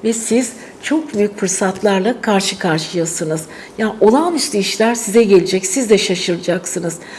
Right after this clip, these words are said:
Uzun süredir bekleyip de ulaşamadığınız çevrelere çok rahatlıkla ulaşacaksınız. Evet, bu güzel. Ayın sekizinden sonra Mars, Jüpiter ve Venüs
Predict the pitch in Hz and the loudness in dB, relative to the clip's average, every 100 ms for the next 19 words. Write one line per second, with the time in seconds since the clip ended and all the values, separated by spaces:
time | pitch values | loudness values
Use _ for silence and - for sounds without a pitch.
0 | - 233 233 302 311 226 196 190 175 185 | -8 -2 0 0 2 4 4 4 4 4
1 | 190 202 220 - - 185 - - - 196 | 4 0 -2 0 0 0 -4 -16 -2 4
2 | 226 226 320 269 214 190 190 - 202 190 | 4 4 4 4 2 2 0 0 2 4
3 | 185 190 202 254 - - - 294 - 214 | 4 4 2 0 -6 -18 -2 -2 0 0
4 | 190 190 196 190 226 185 180 175 - 190 | -2 -2 -4 2 4 4 2 -2 -2 -2
5 | 175 - 156 156 - - - 240 233 226 | -2 -6 -8 -8 -12 -16 0 2 2 2
6 | 208 190 170 180 175 165 170 - - - | -2 0 -2 0 0 -2 -6 -14 -16 -16
7 | - - 226 247 370 370 - 247 - 214 | -16 0 2 4 0 -2 0 -2 -2 0
8 | 240 240 240 240 - 165 156 127 175 - | 2 4 4 2 0 -2 -2 -2 -6 -10
9 | - - - - 185 214 190 180 - - | -20 -20 -12 0 2 4 2 -2 -6 -10
10 | - 185 160 180 214 247 214 226 294 - | -8 -4 -2 0 -2 -2 0 0 0 -6
11 | - - 202 196 196 190 226 | -12 0 2 4 4 2 -2